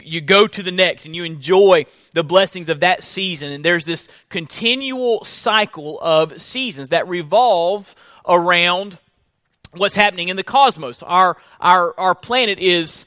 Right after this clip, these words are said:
is making a big, giant rotation around the sun, and it's also turning on its axis. So as it turns on its axis, we have day and night. As it revolves around the sun, we experience the different seasons as it gets different distances away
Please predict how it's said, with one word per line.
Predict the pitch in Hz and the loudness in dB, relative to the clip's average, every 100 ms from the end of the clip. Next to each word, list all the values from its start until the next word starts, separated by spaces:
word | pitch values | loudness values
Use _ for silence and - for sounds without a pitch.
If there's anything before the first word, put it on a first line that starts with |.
| _ _ - | _ _ 0
is | 185 175 160 151 - - | 2 4 2 -2 -10 -4
making | 180 190 185 | 0 0 -2
a | 165 160 | -4 -4
big, | 139 139 226 262 269 262 208 180 | -4 -2 0 2 2 0 -4 -12
giant | 151 202 226 226 190 | -2 2 2 0 -2
rotation | 190 196 - 190 - 185 | -2 -2 -2 -4 -4 -10
around | 180 170 160 165 170 170 165 | -4 -4 -2 0 0 -4 -6
the | 156 | -10
sun, | - - 170 127 | -10 -4 -4 -4
and | 117 135 139 | -6 -8 -8
it's | 139 | -6
also | 175 202 196 170 | 0 0 0 -6
turning | - 156 147 | -6 -8 -8
on | 151 | -10
its | 170 | -6
axis. | - 247 - 156 | -2 -2 -4 -16
So | 139 | -16
as | 127 | -16
it | 127 | -16
turns | - 143 135 | -14 -12 -10
on | 131 | -12
its | 127 | -2
axis, | 170 214 240 - | 0 0 -4 -12
we | 147 | -12
have | 123 | -8
day | 131 | -8
and | 127 127 | -6 -2
night. | 185 220 - _ - | 0 0 -2 _ -14
As | - 147 | -8 -8
it | 143 | -8
revolves | 143 131 160 147 | -8 -2 0 0
around | 151 143 | -4 -8
the | 135 | -8
sun, | - 180 190 208 - - | -8 -2 -2 -2 -10 -20
we | - 170 190 | -4 0 0
experience | 180 - - 165 170 165 | -2 -8 -6 -6 -6 -8
the | - 151 | -12 -6
different | 160 165 160 - | -4 -4 -8 -10
seasons | - 233 190 156 | -8 -6 -6 -8
as | 143 | -12
it | 139 | -8
gets | 143 170 | -6 -4
different | 139 180 - 196 147 | 0 -2 0 -12 -10
distances | 139 214 - 156 - 156 151 | -4 -4 -4 -12 -10 -10 -8
away | 165 147 143 139 156 | -10 -6 -2 -2 -2